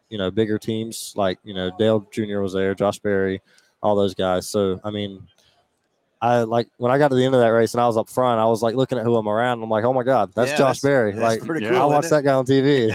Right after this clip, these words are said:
Speaker 2: <laughs>
Speaker 3: Yeah.
Speaker 2: Yeah, so do we. So, yeah, so, uh, what, uh, how many races you th-, you know, of course, you don't know what you're doing for twenty-four yet. Uh, will you drive anything else in twenty-four than the late model?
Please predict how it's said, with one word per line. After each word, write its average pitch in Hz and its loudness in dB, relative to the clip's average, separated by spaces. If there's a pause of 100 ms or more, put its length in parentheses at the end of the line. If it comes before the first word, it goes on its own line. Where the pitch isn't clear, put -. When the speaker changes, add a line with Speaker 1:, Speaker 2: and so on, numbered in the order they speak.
Speaker 2:
<laughs> - -16
Speaker 3:
Yeah. 98 -6 (320)
Speaker 2:
Yeah, 123 -14
so - -14
do 127 -12
we. 135 -12
So, 101 -18 (400)
yeah, 123 -6
so, 123 -8
uh, 117 -2 (580)
what, 147 -10
uh, 120 -4 (760)
how 170 -6
many 175 -6
races 131 -8
you 120 -16
th-, - -20
you 123 -12
know, 123 -6
of 110 -12
course, 135 -12
you 147 -6
don't 131 -10
know 127 -6
what 120 -10
you're 110 -16
doing 117 -12
for - -20
twenty-four 110 -14
yet. 98 -14 (380)
Uh, 104 -2
will 107 -6
you 110 -8
drive 120 -2
anything 120 -8
else 117 -8 (320)
in 110 -14
twenty-four 110 -10
than 104 -8
the 104 -8
late 104 -4
model? 80 -10